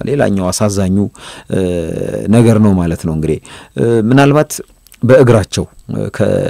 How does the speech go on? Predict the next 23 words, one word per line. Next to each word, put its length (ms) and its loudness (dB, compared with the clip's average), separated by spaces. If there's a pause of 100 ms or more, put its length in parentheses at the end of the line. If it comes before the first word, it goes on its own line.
(440)
ልክ 240 -4
እንደ፣ 180 0 (880)
እ፣ 100 -12 (260)
ኤስያ 300 0
ማ-፣ 160 -4
ኤዥያ 300 4
ማለት 260 -4
ነው 120 -8
ከዓለም 340 -2
አንጻር 300 -4 (520)
አፍሪካ 300 -2 (300)
አሁንም 320 4 (300)
ወደ 280 4
ሦስት 260 0
ነጥብ 240 0
ሰባት 340 -2 (160)
ማይልስ 400 2
የሚደርስ፣ 460 4 (600)
እ፣ 120 -2 (120)
የእግር 320 4
ጉዞ 240 0
በማድረግ 400 0 (240)
ውሃ 180 4